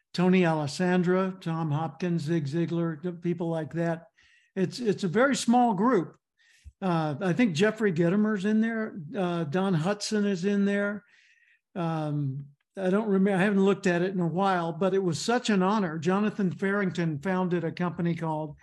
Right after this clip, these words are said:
Top Sales World and published a magazine called Top Sales,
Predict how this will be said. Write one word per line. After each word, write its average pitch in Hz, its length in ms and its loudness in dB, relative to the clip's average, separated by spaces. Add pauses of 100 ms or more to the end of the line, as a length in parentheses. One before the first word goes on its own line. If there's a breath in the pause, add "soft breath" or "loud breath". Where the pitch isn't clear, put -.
(220 soft breath)
Top 190 420 -6
Sales 165 600 -2 (240)
World 170 640 -2 (520 soft breath)
and 170 220 -2
published 180 400 0
a 180 40 2
magazine 165 840 2
called 165 300 -4
Top 160 300 -6
Sales, 160 500 -6